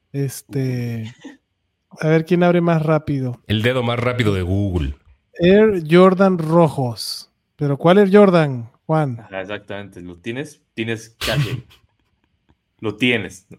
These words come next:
Speaker 2: Lo tienes, nada más tienes que poner un número.
Speaker 1: Unos Panam. Jordan
Speaker 3: <laughs> Unos
Speaker 1: rojo. Jordan uno
Speaker 3: unos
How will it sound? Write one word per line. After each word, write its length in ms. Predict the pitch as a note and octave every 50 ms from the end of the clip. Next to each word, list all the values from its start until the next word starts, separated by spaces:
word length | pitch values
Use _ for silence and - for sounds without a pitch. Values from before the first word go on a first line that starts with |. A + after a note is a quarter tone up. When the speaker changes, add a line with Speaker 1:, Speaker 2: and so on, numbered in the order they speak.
| _ - -
Speaker 2:
Lo 280 | - G#2+ G#2+ G#2 -
tienes, 500 | - C3 C#3 D#3 E3 F#3 G3 F3+ - -
nada 160 | B2+ B2 B2 A#2+
más 180 | A#2+ A#2 A2+
tienes 200 | A#2 B2 A#2 A2+
que 80 | - -
poner 240 | F2+ F2+ F#2+ G2+ G#2+ F#2+ -
un 180 | - A2+ A#2 A2
número. 320 | G#2 G2 F#2 D#2+ D2+ D#2 _ _ _ _ _ -
Speaker 1:
Unos 360 | D#3 D3+ D#3 F3 F#3+ - -
Panam. 640 | - F3+ D3+ C#3+ C#3+ D3+ D3+ D3 C#3 B2 A#2+ A2+ - - _ _ _ _ _ _ _ _ _ _ _ _ - - - D3
Jordan 380 | C#3+ D#3+ E3+ E3+ E3+ - F#3
Speaker 3:
<laughs> 0 |
Unos 80 | - E3
Speaker 1:
rojo. 280 | E3 E3+ D#3+ C#3 - C3+ C3
Jordan 400 | C#3 D#3 F3 F3 F#3+ G3+ F#3+ F#3+
uno 200 | F#3 F#3 F#3+ F#3+
Speaker 3:
unos 100 | E3+